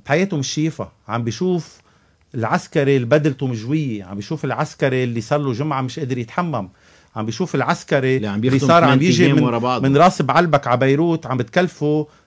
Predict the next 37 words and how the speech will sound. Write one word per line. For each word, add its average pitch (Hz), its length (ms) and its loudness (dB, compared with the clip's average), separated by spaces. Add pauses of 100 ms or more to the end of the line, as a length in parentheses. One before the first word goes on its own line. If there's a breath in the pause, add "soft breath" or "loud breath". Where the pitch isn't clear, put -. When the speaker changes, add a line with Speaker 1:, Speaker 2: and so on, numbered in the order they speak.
Speaker 1:
الانتقال 147 1080 -2
بين 147 200 2
العشرين 147 380 -4
وثلاثين 147 420 -4
ألف 131 200 -6
ليرة 170 220 0
كل 160 280 0
مشوار 160 520 -2 (200)
بالمجي 135 640 -2
وبالروحة 143 420 2
Speaker 2:
وصار 156 140 4
بعشرين 127 460 0
ألف 110 160 -6
Speaker 1:
مثلهم. 120 140 -6
Speaker 2:
ليرة، 123 160 -2
Speaker 1:
إيه، 208 60 0
Speaker 2:
يعني 165 120 0
Speaker 1:
يعني 131 160 0
Speaker 2:
خلص 120 280 -6
معاشه. 107 340 -4
Speaker 1:
خلص 202 300 0
معاشه. 175 400 -2
هو 180 200 4
عم 160 160 2
بيشوفهم، 170 460 -4
هو 127 120 -2
عم 147 140 -4
بيسمعهم 190 340 -6
كل 175 200 -4
يوم. 190 340 -2 (300 soft breath)
في، 202 300 0
أنا 190 160 2
رح 156 140 0
أقول 196 120 0
لك 185 160 0
أكتر، 165 380 0
في 175 420 -4